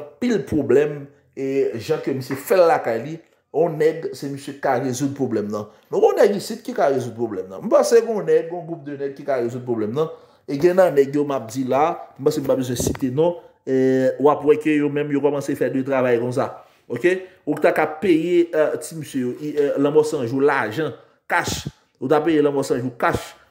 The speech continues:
pou l ta al pase, gen de kote nan peyi, pou l ta ale. Donk,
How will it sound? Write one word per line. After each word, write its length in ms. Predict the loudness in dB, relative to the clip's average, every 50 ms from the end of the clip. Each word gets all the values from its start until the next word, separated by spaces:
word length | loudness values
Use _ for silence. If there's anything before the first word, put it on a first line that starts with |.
| _ _
pou 160 | -6 -4 -2
l 60 | 2 4
ta 100 | 4 4
al 120 | 4 2
pase, 240 | 0 -2 -2 -2 -4 -4
gen 140 | -4 0
de 80 | 0 -2
kote 320 | 0 0 -4 -2 0 -2 -2 0
nan 180 | 0 0 0 0
peyi, 200 | 0 0 0 0 0 0
pou 140 | 0 0 0
l 80 | 2
ta 160 | 2 2 2 2
ale. 180 | 2 2 0 0 -4 -14 _ _ _ _ -2
Donk, 220 | 0 0 2 0